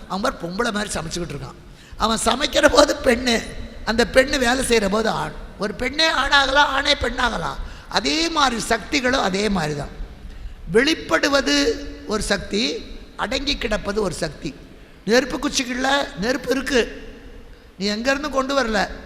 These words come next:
நெருப்பு குச்சியிலேயே நெருப்பு இருக்கு. அதை உரசின உடனே நெருப்பு வருது. அதே மாதிரி நமக்குள்ளுக்குள்ளேயே ஒரு சக்தி இருக்கு, அது அடங்கின சக்தி. நம்ம கையை காலை நீட்டும் போது அது வெளிப்படுகிற சக்தி. இறைவன் என்பது அடங்கின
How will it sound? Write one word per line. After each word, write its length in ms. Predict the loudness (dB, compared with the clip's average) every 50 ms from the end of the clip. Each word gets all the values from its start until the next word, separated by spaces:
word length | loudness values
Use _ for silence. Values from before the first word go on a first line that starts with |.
| -16 -16 -14 -12 -10 -8
நெருப்பு 260 | -4 -4 -4 -4 -4 -4 -4
குச்சியிலேயே 400 | -4 -2 -2 -2 0 0 0 0 2
நெருப்பு 220 | 0 0 0 -2 -8
இருக்கு. 200 | -6 -6 -4 -6
அதை 80 | -4 -2 0
உரசின 380 | 0 0 0 -2 -4 -4 -2 -2
உடனே 220 | -2 -2 -2 -2 -4 0 0 0
நெருப்பு 200 | 0 0 2 2
வருது. 240 | 2 2 2 -2 -4 -8 -10 -16 -16 -18 -16 -16 -14 -14 -14 -14 -16 -12 -2 0 0
அதே 160 | 2 2 0 -2 2
மாதிரி 160 | 2 2 2 2
நமக்குள்ளுக்குள்ளேயே 840 | 0 -2 -4 -4 -4 -4 -2 -2 -2 -2 -2 -4 -2 0 2 2 2 2
ஒரு 100 | 2 0 0 -2
சக்தி 240 | -4 -4 -4 -4 -4 -2 -2
இருக்கு, 280 | -4 -4 -2 0 0 0 0 -2 -10 -14 -16 -14 -8 -4
அது 100 | 0 2 2
அடங்கின 500 | 2 2 2 0 -2 -2 -4 -4 -4 -4 -6
சக்தி. 260 | -6 -6 -6 -4 -6 -6 -6 -8 -14 -16 -18 -18 -20 -20 -20 -20 -20 -20 -18 -18 -16 -16 -14 -10
நம்ம 140 | -6 -4 -2 0
கையை 200 | 0 2 2 0
காலை 260 | 0 2 2 2 2 0 -2
நீட்டும் 320 | -2 -4 -2 -4 -6 -2
போது 140 | 0 0 0
அது 80 | 2 0 0
வெளிப்படுகிற 520 | -2 -2 -2 -2 -2 0 0 0 0 -2 -2 -2
சக்தி. 280 | -6 -6 -4 -4 -4 -4 -4 -6 -10 -16 -20 -20 -20 -20 -20 -20 -20 -20 -20 -20 -20 -20 -20 -20 -20 -18 -6 2
இறைவன் 460 | 4 4 6 4 4 2 0 0 0 -2
என்பது 240 | 0 0 2 2 2 2
அடங்கின 360 | 2 0 -2 -2 -2 -2 -2